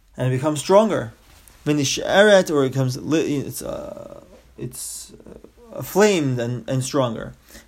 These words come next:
V'nish'eret hanefesh lechuda bo v'lo tetzeh mimasara. And therefore, the soul, the nefesh, the spirit becomes trapped within the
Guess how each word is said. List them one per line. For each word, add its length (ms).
V'nish'eret 840
hanefesh 560
lechuda 560
bo 240
v'lo 300
tetzeh 340
mimasara. 680
And 140
therefore, 580
the 60
soul, 540
the 100
nefesh, 580
the 60
spirit 480
becomes 580
trapped 560
within 340
the 300